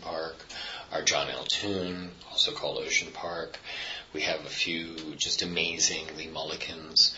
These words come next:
from the fifties and into the seventies. We have many important works by Helen Lundeberg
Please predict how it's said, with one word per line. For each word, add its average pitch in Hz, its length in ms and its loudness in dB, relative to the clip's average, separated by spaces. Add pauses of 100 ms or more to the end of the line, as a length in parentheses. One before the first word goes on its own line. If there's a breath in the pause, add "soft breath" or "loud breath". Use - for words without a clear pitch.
(280 loud breath)
from 80 260 -8
the 76 60 -4
fifties - 1000 4 (280)
and - 180 -12 (580)
into - 180 -6
the - 60 -10
seventies. 85 680 0
We 78 80 -4
have 80 240 -2 (180)
many 85 500 -2
important 80 380 -6
works 78 160 -4
by 82 140 -2
Helen 78 300 -6
Lundeberg 80 680 -6